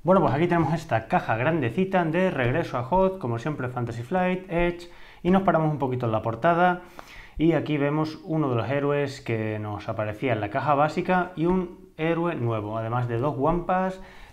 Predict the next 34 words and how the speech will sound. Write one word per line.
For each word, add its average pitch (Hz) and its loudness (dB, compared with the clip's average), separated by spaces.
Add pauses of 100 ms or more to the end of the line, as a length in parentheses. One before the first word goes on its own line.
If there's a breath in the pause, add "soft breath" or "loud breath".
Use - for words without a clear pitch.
y 123 0
el 117 2
mundo 151 2
helado 139 2
de 117 0
Hot 160 -2
por 117 -6
aquí, 113 -4
eh, 113 -2
soldados 120 -2
de 117 0
la 107 -2
base. 104 -6
Y 104 -12
co-, 113 -6 (320 loud breath)
bueno, 110 0
lo 120 4
abrimos 190 2
y 151 0
vemos 156 2
lo 123 2
que 120 -2
trae 123 2
en 123 -2
su 117 -6
interior. 101 -8 (1900 loud breath)
Lo 143 0
primero, 185 4
el 185 6
reglamento 175 2
de 165 2
Regreso 127 -2
a - -8
Hot. 104 -12